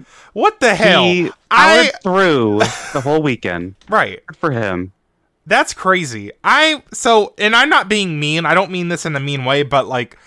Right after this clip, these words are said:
Speaker 1: I wish he would have taken the day off, get some damn rest, let Ke-, let Kevin Lee, I am fine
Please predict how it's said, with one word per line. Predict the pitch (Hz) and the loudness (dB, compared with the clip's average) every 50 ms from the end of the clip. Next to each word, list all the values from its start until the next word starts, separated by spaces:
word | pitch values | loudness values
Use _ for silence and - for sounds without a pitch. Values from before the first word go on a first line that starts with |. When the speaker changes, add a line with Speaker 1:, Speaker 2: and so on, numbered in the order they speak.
| _ - - - - - _ - | _ -20 -20 -20 -20 -20 _ -2
Speaker 1:
I | 151 165 190 220 | 2 2 2 4
wish | 247 254 254 - - | 2 0 -2 -2 -4
he | 262 254 | -4 -4
would | 226 190 156 | -4 -4 -4
have | 135 - | -6 -6
taken | - - 131 131 - 170 175 | -8 -8 -8 -8 -6 -8 -6
the | 185 196 | -6 -4
day | 185 220 233 240 | -2 -2 0 2
off, | 214 175 156 151 156 165 - - - _ _ _ _ _ _ _ _ _ _ _ _ 98 | 2 4 4 4 2 0 -4 -10 -20 _ _ _ _ _ _ _ _ _ _ _ _ -18
get | 101 117 123 - | -16 -14 -10 -6
some | - 208 220 220 | -4 -4 -2 -2
damn | 208 220 233 254 254 247 | 0 0 0 0 0 0
rest, | 233 175 156 156 - - - - - - - _ _ _ _ _ _ _ _ _ _ _ _ _ - | 0 2 0 0 -2 -6 -12 -14 -16 -18 -20 _ _ _ _ _ _ _ _ _ _ _ _ _ -10
let | 131 139 160 175 - _ | -6 -6 -6 -6 -8 _
Ke-, | - - - 185 - | -14 -10 -10 -8 -8
let | 127 131 147 180 240 - - | -4 -2 0 0 0 -2 -4
Kevin | - - 208 226 226 269 269 269 269 277 | -2 0 0 2 2 0 -2 -2 -4 -4
Lee, | 262 226 202 202 - - | -4 -2 -2 -2 -2 0
I | - 208 233 254 | 2 2 2 2
am | 294 302 302 311 294 | 2 2 0 -2 -4
fine | - - 269 277 294 302 302 277 220 196 190 208 240 226 | -2 2 4 4 6 4 4 4 2 2 0 -2 -4 -10